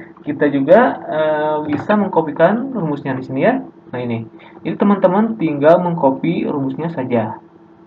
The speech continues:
Nah, di sini kita klik kanan, kemudian copy. Nah, di sini kita masukkan di bagian D lima atau bagian, eh,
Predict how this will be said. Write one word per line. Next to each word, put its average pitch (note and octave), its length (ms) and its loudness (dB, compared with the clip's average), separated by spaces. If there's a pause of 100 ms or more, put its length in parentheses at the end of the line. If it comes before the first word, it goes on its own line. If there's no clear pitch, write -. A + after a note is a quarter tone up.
Nah, A#2+ 160 -12
di - 60 -18
sini B2+ 220 -4 (760)
kita B2+ 560 -2
klik A3+ 240 -2
kanan, C3+ 480 -4
kemudian C3+ 480 -2
copy. C3 720 -4 (880)
Nah, C#3 100 -2
di C3 140 0
sini E3 260 -2
kita F3 400 -2
masukkan B2+ 600 -4 (100)
di C3+ 140 -6
bagian C3+ 640 2 (340)
D D3 320 0
lima C#3 400 2
atau E3 160 -2
bagian, D#3 800 2
eh, C#3+ 220 -6